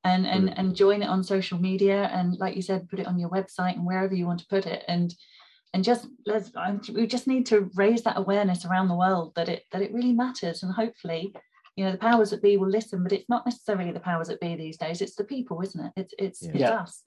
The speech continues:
Speaker 1: that
Speaker 3: Uh,
Speaker 1: have a certain amount of power, because, you know, we want that transparency and we want that trust in where we place our money as consumers,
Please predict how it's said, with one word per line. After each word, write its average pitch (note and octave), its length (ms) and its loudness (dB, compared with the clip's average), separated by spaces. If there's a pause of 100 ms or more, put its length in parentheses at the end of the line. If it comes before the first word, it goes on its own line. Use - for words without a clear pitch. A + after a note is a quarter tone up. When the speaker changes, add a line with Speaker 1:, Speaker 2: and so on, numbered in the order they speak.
(260)
Speaker 1:
that F3 100 4
Speaker 3:
Uh, D#3 60 2
Speaker 1:
have F#3 240 0 (500)
a F#3 40 -4
certain A3+ 380 6
amount F#3+ 220 2
of F3+ 120 -10
power, G#3 360 2
because, F#3+ 520 0 (160)
you A3 80 0
know, G3 60 2
we G3+ 80 8
want A3+ 200 2
that A3 160 -4
transparency F3+ 640 -4
and F3 140 -2
we F#3 60 0
want G3+ 180 -4
that F#3 180 -4
trust F#3 400 -6
in F3+ 120 0
where F#3+ 180 0
we F#3 100 -4
place F3+ 300 -6
our F3 80 -2
money F3+ 300 -2
as E3+ 120 -8
consumers, F3+ 680 -6